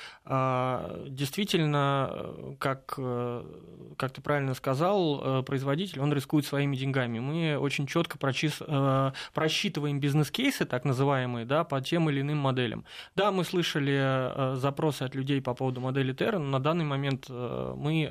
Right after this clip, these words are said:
э, эм, продаем здесь то, что мы производим в России, в первую очередь. А при этом мы абсолютно не исключаем, э, каких-то возможностей по,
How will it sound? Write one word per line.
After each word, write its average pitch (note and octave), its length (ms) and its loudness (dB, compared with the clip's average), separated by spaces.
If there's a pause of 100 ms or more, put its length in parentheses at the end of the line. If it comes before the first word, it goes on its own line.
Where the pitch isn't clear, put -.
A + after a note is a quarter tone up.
э, B2+ 200 0 (420)
эм, B2 480 -2 (220)
продаем D#3 480 4
здесь C3 260 -2
то, G3 220 2
что E3+ 160 -2
мы C#3 120 0
производим C#3 500 2
в C3 40 -2
России, C3 400 0
в A#2 80 -20
первую B2 360 0
очередь. A#2 360 -6 (340)
А C3+ 260 2
при D#3 160 4
этом G#3 180 2
мы F#3+ 140 4
абсолютно F3+ 520 0
не D#3+ 300 6
исключаем, D3+ 840 0
э, C3 320 0
каких-то C#3+ 380 -2
возможностей C3+ 640 2
по, C3 880 0